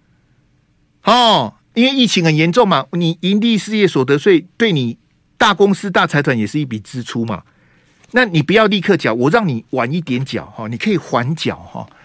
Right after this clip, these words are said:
这个就是你所谓的这个超征的这个，那我请问你，我们都，像我是小公司不算数哈，你那个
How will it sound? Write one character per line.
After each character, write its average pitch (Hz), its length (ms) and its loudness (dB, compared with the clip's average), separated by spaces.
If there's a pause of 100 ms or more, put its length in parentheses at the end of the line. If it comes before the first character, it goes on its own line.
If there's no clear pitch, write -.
(480)
这 - 100 2
个 214 100 4
就 185 80 0
是 185 140 -2
你 147 100 -2
所 107 200 -6
谓 117 80 -2
的 123 100 -4
这 101 100 -8
个 117 140 -4
超 117 240 -6
征 117 220 -4
的 104 100 -4
这 104 140 -10
个， 101 120 -8 (180)
那 220 200 0
我 160 140 0
请 151 160 -2
问 180 100 0
你， 113 160 -4 (280)
我 160 180 6
们 165 160 4
都， 233 280 0
像 240 200 0
我 135 160 4
是 202 120 -2
小 135 160 2
公 143 200 -2
司 143 200 -4 (1600)
不 147 100 0
算 160 200 2
数 120 240 -4
哈， 90 200 -12 (1080)
你 165 180 4
那 269 100 4
个 220 260 2